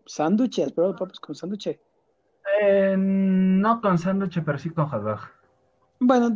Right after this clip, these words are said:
Speaker 1: sí, chucha. <laughs> Es casi igual, pongámoslo así.
Speaker 2: Eh,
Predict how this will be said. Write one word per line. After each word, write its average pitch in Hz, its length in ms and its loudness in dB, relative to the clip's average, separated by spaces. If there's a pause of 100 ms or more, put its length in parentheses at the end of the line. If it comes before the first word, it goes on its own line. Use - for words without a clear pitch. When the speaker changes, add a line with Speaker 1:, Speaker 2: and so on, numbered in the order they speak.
(460)
Speaker 1:
sí, 392 240 0 (220)
chucha. - 320 -20 (200)
<laughs> - 360 -2 (240)
Es 247 180 0
casi 156 360 8
igual, 143 400 4
pongámoslo 147 600 -2
así. 143 220 -6
Speaker 2:
Eh, 147 80 -10